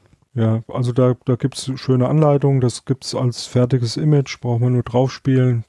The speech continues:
Wie gesagt, einstellen lässt sich das Ding ganz gut. Und wenn man sich da ein bisschen Mühe gibt, äh, sagen wir mal, hat man das relativ schnell am Laufen und das funktioniert. Und das Schöne ist halt, das ist vollkommen,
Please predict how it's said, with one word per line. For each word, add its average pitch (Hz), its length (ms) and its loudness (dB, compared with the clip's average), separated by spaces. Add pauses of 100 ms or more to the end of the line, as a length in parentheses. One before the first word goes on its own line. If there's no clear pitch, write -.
Wie 127 260 -4
gesagt, 120 320 -4
einstellen 123 480 0
lässt 120 180 -2
sich 127 140 -10
das 120 180 -4
Ding 123 140 -4
ganz 113 220 -2
gut. 151 280 0 (840)
Und 143 160 2
wenn 127 120 4
man 123 100 4
sich 117 160 -4
da 131 100 2
ein 120 80 2
bisschen 120 280 0
Mühe 127 200 2
gibt, - 380 -4
äh, 170 60 -8 (520)
sagen 110 220 -2
wir 117 120 2
mal, 113 280 0 (380)
hat 104 180 -8
man 117 80 0
das 110 200 -4
relativ 110 340 -2
schnell 110 480 0 (120)
am 107 140 -2
Laufen 135 400 2
und 120 180 0
das 110 120 -4
funktioniert. 127 500 -2
Und 131 140 -2
das 120 80 0
Schöne 135 260 2
ist 131 140 -2
halt, 127 140 -2
das 117 120 -2
ist 135 140 -10
vollkommen, 127 480 -2